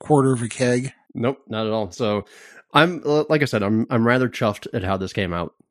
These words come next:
Speaker 2: It didn't come out perfectly, but it definitely, uh, taught me a couple things. So that's good. Now, there is one other can that you have.
Speaker 1: In honor of John Meyer, I've got my Rogue tasting glass here.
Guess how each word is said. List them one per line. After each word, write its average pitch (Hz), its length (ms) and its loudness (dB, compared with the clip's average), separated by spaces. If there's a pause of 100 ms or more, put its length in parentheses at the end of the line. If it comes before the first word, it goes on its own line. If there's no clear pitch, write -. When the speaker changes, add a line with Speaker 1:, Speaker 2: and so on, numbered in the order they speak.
(520)
Speaker 2:
It 104 120 -2
didn't 107 180 0
come 110 140 0
out 110 140 0
perfectly, 104 400 -2
but 87 380 -6 (460)
it 98 140 -4
definitely, 104 420 0
uh, 87 140 -4 (100)
taught - 220 0
me 90 100 -4
a 82 80 -8
couple 85 220 -10
things. 85 240 -12
So 110 80 -4
that's 113 180 0
good. - 200 -4 (460)
Now, 104 200 -2 (200)
there 123 240 0
is 156 160 2
one 107 320 -2
other 110 200 0
can - 500 -10 (280)
that - 100 -8
you 98 140 -6
have. - 340 -8 (140)
Speaker 1:
In 143 160 -4
honor 202 340 4
of 147 120 -2
John 185 360 0
Meyer, 175 340 2
I've 139 160 -2
got 139 180 -2
my 139 140 -2
Rogue 143 380 0
tasting 120 480 -2
glass 104 360 -4
here. 113 220 -6